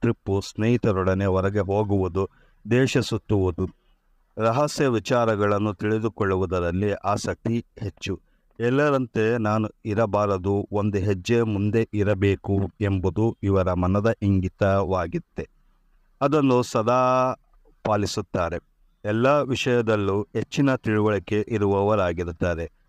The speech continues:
ಕಣ್ಣು ಮುಚ್ಚಿ ಸುಮ್ಮನೆ ಯಾವುದೇ ಸಲಹೆ ಸೂಚನೆಗಳನ್ನು ಪಾಲಿಸುವುದಿಲ್ಲ.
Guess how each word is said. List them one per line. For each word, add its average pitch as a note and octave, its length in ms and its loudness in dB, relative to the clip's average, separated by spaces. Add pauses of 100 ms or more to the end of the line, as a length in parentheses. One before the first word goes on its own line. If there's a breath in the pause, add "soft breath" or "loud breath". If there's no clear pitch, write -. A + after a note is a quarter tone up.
(180)
ಕಣ್ಣು D3+ 300 2
ಮುಚ್ಚಿ C3+ 340 -2
ಸುಮ್ಮನೆ B2 680 0
ಯಾವುದೇ G#2+ 520 0
ಸಲಹೆ G#2+ 480 -2
ಸೂಚನೆಗಳನ್ನು G2 880 -2
ಪಾಲಿಸುವುದಿಲ್ಲ. F#2 840 -2